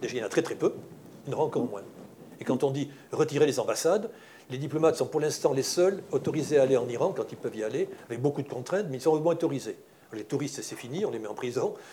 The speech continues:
on les arrête comme otages, hein, et les universitaires, on ne peut pas travailler. Et donc la société iranienne est victime de cela. Euh, mes collègues à l'université, à cause de, de la prison de Fariba, je ne vais pas moi aller à Téhéran, alors qu'elle est à cinq cents mètres de là, euh, dans une conférence à l'université Beheshti.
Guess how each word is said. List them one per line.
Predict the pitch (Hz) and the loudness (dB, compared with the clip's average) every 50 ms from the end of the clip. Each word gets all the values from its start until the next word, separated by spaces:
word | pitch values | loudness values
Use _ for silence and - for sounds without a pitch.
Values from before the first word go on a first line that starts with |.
| - - - | -20 -14 -12
on | 127 | -10
les | 107 113 123 | -4 -2 0
arrête | 113 139 135 | 2 0 0
comme | - 117 113 | 0 -4 -6
otages, | 113 113 - 165 190 220 214 - - - - - - | -4 0 2 2 2 2 0 -4 -12 -16 -20 -18 -14
hein, | 131 143 - - - - - - - | -14 -14 -14 -14 -20 -20 -20 -12 -4
et | 139 135 151 143 | -2 0 0 0
les | 135 135 120 110 135 | 0 -2 -2 -2 -4
universitaires, | 135 131 127 - - 127 - 175 160 | -2 -2 -2 -2 -4 0 4 4 4
on | 127 | 4
ne | 123 | 4
peut | 123 | 0
pas | - 139 | -2 -2
travailler. | - - 147 170 175 147 123 - - - - _ _ - - - - - | 0 0 -2 -2 -2 -4 -8 -10 -12 -20 -20 _ _ -20 -20 -20 -12 -8
Et | 139 | -4
donc | 135 151 135 | -2 -2 -2
la | 139 | 0
société | - 202 190 - 202 165 - 165 | 2 2 2 4 2 4 4 4
iranienne | 139 135 127 127 143 170 202 240 247 240 - - - - - | 4 6 4 4 4 2 2 2 0 -2 -6 -12 -18 -14 -10
est | 135 120 | -8 -6
victime | 139 139 139 - 226 214 | -6 -6 -2 -2 -2 0
de | 151 139 | 0 0
cela. | 226 226 226 202 175 156 - - - _ _ _ _ _ _ _ _ _ _ _ _ - | 0 0 -2 -2 -2 -4 -6 -14 -20 _ _ _ _ _ _ _ _ _ _ _ _ -2
Euh, | 127 123 - - 120 117 | -2 0 -2 -4 -6 -4
mes | 147 139 | -2 2
collègues | 151 160 151 151 131 127 | 4 6 6 6 6 4
à | 113 | 0
l'université, | 123 120 113 113 110 104 - - - - - 220 247 233 - - - | -2 -4 -4 -4 -4 -2 -2 -4 -6 -2 -2 -2 -2 -2 -8 -12 -8
à | - - | -8 -4
cause | - 175 160 123 | 2 2 2 2
de, | 131 123 | 2 -2
de | 120 117 | -2 -2
la | 127 | -4
prison | - 147 120 139 139 | -2 0 0 2 2
de | 131 123 | 0 2
Fariba, | - 127 117 123 123 131 127 117 - - - - - - - - - | 0 -2 -2 2 2 2 2 2 0 -6 -18 -20 -20 -20 -20 -16 -10
je | - - 131 | -4 0 0
ne | 123 | 0
vais | 127 | 2
pas | 135 120 | 2 2
moi | 123 135 135 131 | 4 4 4 6
aller | 127 131 131 120 110 107 | 6 6 4 2 2 -2
à | 113 110 113 110 110 - | -4 -4 -6 -6 -8 -6
Téhéran, | - 127 113 117 113 139 170 190 196 160 | -4 -4 -2 2 4 4 4 4 4 4
alors | 123 135 127 | 2 2 0
qu'elle | - 123 117 | 0 -4 -4
est | - - | -4 -4
à | 120 101 | -6 -4
cinq | - - 139 | -4 -4 -4
cents | - - 123 | -4 -4 -4
mètres | 117 120 110 104 | -4 -4 -6 -4
de | 113 | -2
là, | 120 151 170 175 151 123 | 0 0 0 0 0 -2
euh, | 117 113 110 110 110 107 | -4 -6 -8 -10 -10 -10
dans | 113 | -10
une | 123 120 | -10 -10
conférence | - 120 113 - 127 123 165 170 - - | -8 -8 -6 -6 -4 -4 -4 -6 -6 -6
à | 123 | -8
l'université | 113 113 113 110 - - 131 - 165 | -8 -8 -8 -10 -10 -10 -6 -6 -4
Beheshti. | 135 123 143 147 - - - 156 139 | -4 -4 -6 -8 -8 -10 -12 -14 -14